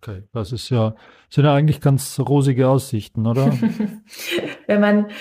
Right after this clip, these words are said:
Speaker 2: genau, in einem Zentrum, was ausreichend Erfahrung hat, äh, operiert wird, ja, das ist, spielt natürlich für jede Operation eine Rolle,
Speaker 1: Mhm.
Speaker 2: dass man eben schon, ähm, in eine Klinik geht, die das nicht zum ersten Mal macht oder nicht nur ein-, zweimal pro Jahr,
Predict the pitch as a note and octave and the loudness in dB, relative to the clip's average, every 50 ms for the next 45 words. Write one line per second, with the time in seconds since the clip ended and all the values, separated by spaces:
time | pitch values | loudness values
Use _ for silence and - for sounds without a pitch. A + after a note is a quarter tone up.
0 | - C#4 C#4+ - - A3 G#3 F#3 - - G3 G3+ F#3+ G3 G3 - - A#3+ A#3+ C4+ | -10 -12 -8 -4 -2 0 0 0 0 0 0 0 0 0 -2 0 0 0 2 2
1 | C4 A#3+ G#3+ G#3+ G3+ - - G#3+ G#3+ A3+ G#3+ G#3 G#3 G3 G3 - - A3 A#3 B3 | 2 2 2 2 2 2 0 0 2 2 2 2 2 0 0 -2 0 0 0 0
2 | B3 B3 A#3+ B3 A#3+ A#3+ - - - - G#3 G#3 G#3 G#3 G#3 G3+ G3+ - - - | 0 0 0 0 0 -2 -4 -6 -4 0 0 2 2 4 2 2 0 0 -2 -2
3 | G#3 - G#3 G3+ A#3 D4+ - - C#4+ C4+ C4+ C4+ - - - - D#3+ - - G3+ | 0 0 -2 -2 0 -2 0 0 0 0 0 0 -4 -6 -6 -6 -4 -2 0 0
4 | G3+ G3+ G3+ - - - - - - - A#3 A3+ G#3+ A3 G#3 G#3+ G3+ G3+ G3 - | 0 0 -2 -10 -12 -18 -20 -12 -4 0 0 2 2 2 2 2 2 0 0 0
5 | G#3 G3+ F#3 G3 G#3 G3+ F#3+ - E3+ F#3+ F3 E3+ E3 - - F#3 F3 F3 F3 E3+ | 0 0 2 4 4 4 2 2 0 -2 -2 -2 -4 -4 -4 -2 -2 -2 -2 -4
6 | E3+ F#3 F#3 F3+ E3 - E3+ F3 E3+ - F2 F2 F2 F2+ F#2 - - - - - | -6 -6 -6 -4 0 0 2 4 2 2 0 -2 -6 -8 -10 -12 -14 -20 -20 -8
7 | - - F#3+ F#3+ - G3 F3+ F3+ F#3 F#3 F#3+ - A3 G#3+ G#3+ A3 G#3+ G#3+ G#3+ - | -2 -2 -2 0 0 -2 -2 -2 -4 -4 -4 -2 0 2 2 2 0 -2 -4 -8
8 | - - - - - - _ - - G3+ G3+ G3 G3 G3 F#3+ F#3+ F#3 E3+ G3 G3+ | -16 -18 -20 -20 -20 -20 _ -4 0 2 2 4 4 2 0 0 -2 0 0 0
9 | F#3+ F#3 F3+ F3+ - A3 G#3+ G#3+ G#3 G#3+ G3 G3 F#3+ F#3+ F#3+ F#3+ F3+ F#3 F3+ F3+ | 0 0 -2 0 2 2 4 4 2 2 2 2 2 2 0 0 0 0 0 0
10 | - G3 F#3+ F#3+ F#3+ - - - - - - G3 F#3+ - F#3 F3 - - F3 F3 | 0 0 0 0 -2 -6 -12 -16 -14 -8 -6 -4 -2 -2 -4 -4 -4 -2 -2 0
11 | F3+ G3 G#3+ A3 A3 A3 A3 G#3+ - F#3+ F#3 F#3 F#3 F#3 F#3+ - G3 F#3 F#3 F3 | 2 2 2 2 2 2 0 0 -2 -2 -2 -2 -2 -2 -2 -2 0 0 0 0
12 | F3+ F#3 F#3 F3 - - - F#3+ G3 G3+ G#3 G3+ G3+ G3+ G3+ - - F3+ F3+ F3+ | 0 -2 -2 -4 -4 -2 0 2 2 4 4 4 2 0 0 -2 -4 -4 -2 0
13 | F3+ F#3 F#3+ G3 G#3+ G#3+ G#3+ - - | 0 2 2 2 2 0 -2 -6 -14